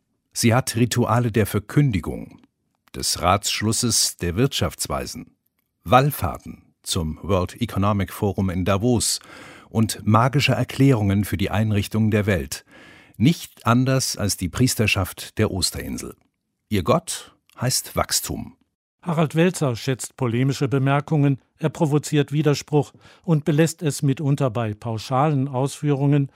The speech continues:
Speaker 2: wo eine differenziertere Betrachtung wünschenswert wäre. Aber ihm geht es darum, wach zu rütteln. Sein gut lesbares Buch ist ein Appell für nachhaltige Wirtschafts- und Lebensformen.
Speaker 1: Um die Herausforderungen durch einen drohenden gefährlichen Klimawandel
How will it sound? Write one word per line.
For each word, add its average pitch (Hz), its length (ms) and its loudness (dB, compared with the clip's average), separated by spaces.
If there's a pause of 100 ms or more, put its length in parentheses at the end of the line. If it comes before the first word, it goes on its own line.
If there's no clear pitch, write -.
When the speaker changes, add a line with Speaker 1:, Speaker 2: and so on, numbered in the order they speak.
(160)
Speaker 2:
wo 175 100 0
eine 139 280 2
differenziertere 123 880 -2
Betrachtung 135 760 -2
wünschenswert 113 720 -4
wäre. 101 300 -8 (640)
Aber 160 220 4
ihm 165 180 2
geht 147 180 0
es 143 160 -2
darum, 143 460 2 (220)
wach 147 200 2
zu - 200 -8
rütteln. 101 440 -8 (300)
Sein 110 440 -6
gut 113 220 -6
lesbares 139 540 -2
Buch 156 260 0 (280)
ist 160 200 -6
ein 160 160 2
Appell 160 420 0
für 120 360 -4
nachhaltige 131 800 -2
Wirtschafts- 135 540 -4
und 175 240 -2
Lebensformen. 101 840 -4 (240)
Speaker 1:
Um 147 160 4
die 151 180 2
Herausforderungen 147 880 2
durch 127 220 0
einen 117 200 2
drohenden 120 580 0
gefährlichen 110 580 -2
Klimawandel 107 800 0